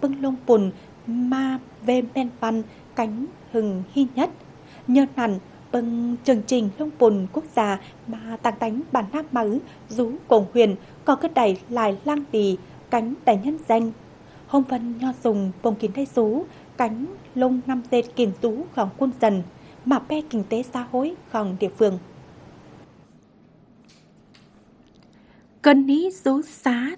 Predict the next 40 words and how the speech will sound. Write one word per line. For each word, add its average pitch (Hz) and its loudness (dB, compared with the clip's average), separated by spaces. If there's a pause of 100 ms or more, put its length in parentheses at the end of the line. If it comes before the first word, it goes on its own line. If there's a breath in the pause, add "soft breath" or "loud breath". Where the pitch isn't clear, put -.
(140)
thành 202 0
hối 240 0 (120)
huyền 214 4 (160)
Tân 220 4 (100)
Lạc, 202 2 (300 loud breath)
mọi 240 4
chỗ 359 4
hơn 269 2
dần, 208 4 (240 loud breath)
cỏ 240 4
phay 294 -4 (100)
bưng 285 0
tà 220 2
đìn 214 6 (140)
vầy 240 0
dệt 277 -4
dồn, 214 2 (460)
ỏm 220 2 (140)
lõm 285 -4
hơn 226 -2
khòng 214 -4
trầu, 202 0 (240 loud breath)
vầy 226 2 (100)
bú 254 -4 (120)
bưng 269 2
tàng 190 0
cỏ 208 2
kiền 220 2 (120)
má, 226 -4 (540 soft breath)
cánh 240 2 (120)
bưng 233 2
tàng 208 0
bó, 208 -4 (280 loud breath)
hà 240 -4
va 240 -2 (120)
bó 240 -4 (100)
cứ 262 0
đẩy 214 0
kinh 214 0
tế, 226 -2